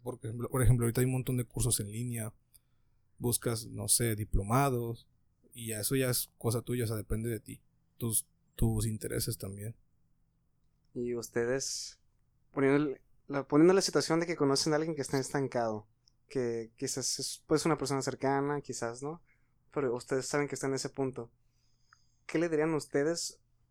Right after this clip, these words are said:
Speaker 2: o qué creen que sería bueno para que esta persona saliera de ese,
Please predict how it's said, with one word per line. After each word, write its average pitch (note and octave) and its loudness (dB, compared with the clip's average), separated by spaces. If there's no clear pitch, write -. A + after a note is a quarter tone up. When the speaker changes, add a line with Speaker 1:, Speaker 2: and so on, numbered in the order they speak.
Speaker 2:
o C3 -6
qué C3+ -6
creen C#3 -2
que D3+ -6
sería C3 2
bueno C#3 2
para C3 0
que - -10
esta B2+ -4
persona A#2+ -4
saliera B2 -2
de A#2+ 0
ese, A#2+ -2